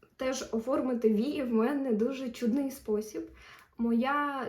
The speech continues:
теж дуже багато разів показувала, моя туш від Ламель Оверсайз дуже подобається за свої гроші взагалі, але вона, бачите, вже відживає своє. І ще в мене є ось така туш від Люміне,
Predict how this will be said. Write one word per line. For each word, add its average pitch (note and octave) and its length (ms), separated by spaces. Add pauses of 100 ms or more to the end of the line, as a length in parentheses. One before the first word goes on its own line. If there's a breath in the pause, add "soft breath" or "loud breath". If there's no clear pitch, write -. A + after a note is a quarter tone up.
теж A3+ 340
дуже A3+ 280
багато A3 360
разів G#3 320
показувала, G#3+ 460
моя A3+ 340
туш B3 340
від G3 220
Ламель G#3 340 (560 loud breath)
Оверсайз A3 840
дуже A#3 420
подобається G#3+ 600
за F#3+ 100
свої A3 260
гроші A3 320
взагалі, G#3 600
але A3+ 140
вона, A3 320
бачите, G3+ 460
вже A3 340
відживає G#3 600
своє. G3+ 540 (600 loud breath)
І A#3 100
ще D4 160
в E4 60
мене C#4+ 240
є B3 240
ось B3+ 180
така B3 300
туш C#4 260
від A#3 160
Люміне, A3 440